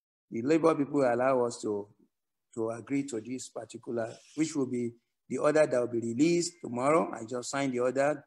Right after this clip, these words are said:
in this morning, but God willing, it will be released tomorrow. And, uh, you, you are the first to hear that I say it will release tomorrow, right? Just wait. <laughs> But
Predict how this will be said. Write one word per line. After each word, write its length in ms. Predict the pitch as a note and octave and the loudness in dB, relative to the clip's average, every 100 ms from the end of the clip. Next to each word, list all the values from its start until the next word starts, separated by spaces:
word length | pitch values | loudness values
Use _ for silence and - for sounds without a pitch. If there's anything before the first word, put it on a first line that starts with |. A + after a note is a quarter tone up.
| - | -14
in 140 | A#2+ B2 | -10 -8
this 180 | B2+ | -6
morning, 360 | A#2+ B2 C#3 - _ _ _ _ _ - | -4 -2 -2 -6 _ _ _ _ _ -14
but 240 | A#2+ B2 | -12 -10
God 200 | C3+ C#3 | -2 0
willing, 260 | B2+ C3+ C3+ | 2 0 0
it 80 | B2 | -2
will 80 | A2 | -6
be 140 | A2+ | -4
released 380 | A2+ A#2 C3+ - | -4 -2 -2 -4
tomorrow. 400 | A2 A#2+ D#3 G3+ - _ _ _ _ - | -4 0 0 0 -4 _ _ _ _ -14
And, 480 | A2 A2 A2 A2 G#2 G#2 G#2 G#2 - - | -8 -6 -6 -10 -12 -14 -18 -20 -20 -16
uh, 220 | A2+ A2+ A2 | -14 -12 -12
you, 420 | G#2+ A2 A2+ A#2+ | -8 -6 -6 -6
you 120 | A#2 | -8
are 100 | G#2+ | -8
the 100 | G#2+ | -8
first 260 | A2 C3 B2+ | -4 -4 -2
to 60 | A2 | -4
hear 200 | B2+ A#2+ | -2 -2
that 160 | A2 G#2+ | -4 -8
I 80 | |
say 160 | G#2+ B2+ | -4 -2
it 120 | A#2 | -2
will 80 | A2+ | -4
release 300 | A2+ A#2+ B2+ | -2 -2 -2
tomorrow, 340 | A2 A#2+ A2 A#2+ | -4 -6 -6 -2
right? 160 | D#3 - _ - | -2 -2 _ 0
Just 200 | C#3+ - | 0 2
wait. 200 | - - F4+ A3+ F#3 C#4 - A3+ | 0 2 4 4 4 4 2 -2
<laughs> 600 | - G#3+ - - - - | -2 -6 -8 -12 -12 2
But 220 | C#3+ | 2